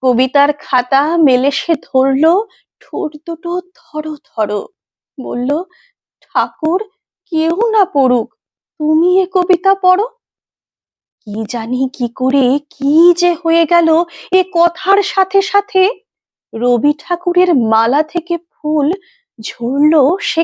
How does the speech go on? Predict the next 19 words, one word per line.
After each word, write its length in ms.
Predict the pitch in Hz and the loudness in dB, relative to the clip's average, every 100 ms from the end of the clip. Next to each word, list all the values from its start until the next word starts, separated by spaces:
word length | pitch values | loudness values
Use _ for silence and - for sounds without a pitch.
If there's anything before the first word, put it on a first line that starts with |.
| 330 | -6
খাতাটাতে। 1080 | _ - 214 214 - 233 - 185 - 180 - _ _ _ _ _ _ _ _ | _ -6 -4 -4 -6 -12 -4 -6 -4 -10 -10 _ _ _ _ _ _ _ _
মনে 360 | 202 208 208 220 | -10 -6 -4 -4
হলো 460 | - 240 254 269 | -2 0 2 2
তার 260 | 277 262 262 | 0 -4 -6
সামনে 580 | - - 240 247 254 277 | -8 -6 -2 0 2 0
দাঁড়িয়ে 600 | 254 247 262 294 269 349 - - _ 240 | -2 -2 0 2 0 -2 -6 -20 _ -8
বুঝি 340 | 254 - 214 | -8 -6 -8
রবীন্দ্রনাথ, 1160 | 214 208 226 269 277 262 254 214 202 - _ _ _ _ _ _ | -6 -6 -4 -2 -2 -2 -4 -6 -10 -18 _ _ _ _ _ _
মাথার 680 | 220 233 233 - 311 349 349 | -2 -2 -2 -6 -2 0 0
উপর 340 | 330 311 269 233 | 0 0 0 0
রাখলেন 560 | 214 208 - 262 269 | -2 -2 -4 0 0
তার 400 | 254 208 226 247 247 269 _ _ _ _ | -2 -10 -10 -12 -14 -20 _ _ _ _
আদর 580 | 202 214 208 247 277 269 | -4 -2 -4 -6 -8 -6
মাখানো 500 | 240 208 - 196 202 - | -6 -8 -12 -12 -12 -8
হাত। 320 | 196 190 - _ _ _ _ _ _ _ _ _ _ _ _ _ _ _ _ _ _ 226 | -8 -8 -14 _ _ _ _ _ _ _ _ _ _ _ _ _ _ _ _ _ _ -12
নমস্কার, 520 | 214 220 - - 92 - _ _ _ _ _ _ | -10 -10 -12 -8 -8 -10 _ _ _ _ _ _
কণ্ঠে 320 | 254 269 294 | -2 -2 0
মিরিয়া 300 | 285 240 226 | 0 2 2
ভট্টাচার্য। 720 | 220 226 220 214 226 - 262 | 0 -2 -4 -4 -4 -2 -4